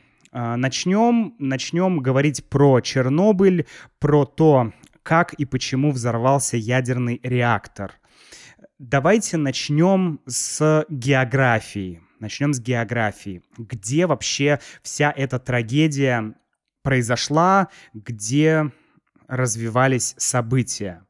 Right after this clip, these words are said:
М, значит, на севере Украины, в то время это была Украинская С С Р, Украинская,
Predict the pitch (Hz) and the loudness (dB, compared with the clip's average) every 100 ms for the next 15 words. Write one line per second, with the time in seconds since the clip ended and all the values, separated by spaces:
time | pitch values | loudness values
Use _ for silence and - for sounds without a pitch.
0 | _ _ _ - - - _ _ _ _ | _ _ _ -20 -20 -20 _ _ _ _
1 | _ _ 143 147 147 - 135 143 - 147 | _ _ -2 0 0 -2 -4 -4 -2 0
2 | 151 - 226 220 196 156 120 - 147 - | 0 2 0 4 4 4 2 0 -4 0
3 | 131 120 123 143 180 208 - _ _ - | 2 4 4 4 4 2 -6 _ _ -20
4 | - 143 131 123 104 101 117 - 110 113 | -2 0 2 0 -2 -6 -8 -8 -4 -2
5 | 107 - 120 123 127 135 131 - - 104 | -2 -6 -6 -2 0 2 0 -2 -6 -6
6 | 98 - 120 113 - 101 - 123 156 - | -6 -8 -8 -8 -8 -10 -6 -4 -4 -4
7 | _ _ _ _ - - 117 117 113 - | _ _ _ _ -20 -12 -8 -6 -8 -10
8 | 98 95 90 90 | -12 -12 -14 -20